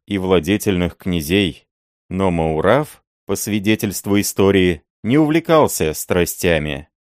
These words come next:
не величался первенством в народе душой ему преданным. В великом сердце, не знавшем середины и приведшем его некогда к безграничной ненависти,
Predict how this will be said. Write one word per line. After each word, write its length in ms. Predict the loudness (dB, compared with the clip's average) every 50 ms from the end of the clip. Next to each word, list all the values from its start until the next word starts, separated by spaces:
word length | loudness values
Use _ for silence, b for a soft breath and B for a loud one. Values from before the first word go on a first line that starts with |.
| _ _
не 180 | -2 2 2 4
величался 760 | 4 4 2 2 0 0 2 2 2 2 2 0 -2 -2 -2
первенством 840 | -2 0 2 2 2 2 2 2 0 0 -2 -4 -4 -4 -2 -2 -4
в 60 | -4 -2
народе 460 | 0 2 2 4 4 2 2 2 0
душой 480 | 0 0 -2 -2 -2 0 2 2 2
ему 320 | 0 0 -2 -2 0 -2 -2
преданным. 800 | -4 -2 -2 0 0 -2 -2 -4 -4 -4 -6 -6 -6 -8 -10 _ _ _ _ _ _ _ -14
В 140 | -12 -12 -12
великом 640 | -8 -4 -2 0 2 2 2 2 2 0 0 0 0
сердце, 520 | -2 0 0 2 2 0 -2 -4 -2 -2
не 180 | 0 0 0 0
знавшем 560 | 0 0 0 0 0 -2 -2 -2 -2 -2 -2
середины 640 | -2 -2 -2 -2 -2 -2 0 0 2 2 2 0 0
и 160 | -2 -4 -4
приведшем 600 | -2 -2 -2 0 2 2 0 0 -2 -4 -4 -2
его 260 | -2 -2 0 0 0
некогда 680 | 0 0 0 -2 -2 -2 -4 0 0 0 0 0 -4 _ -16
к 120 | -12 -10
безграничной 880 | -6 -4 -4 -4 -2 -2 0 0 2 2 0 -2 -2 -4 -2 -2 -2 -2
ненависти, 840 | 0 0 0 0 0 0 0 -2 -2 -6 -6 -6 -6 -6 -6 -8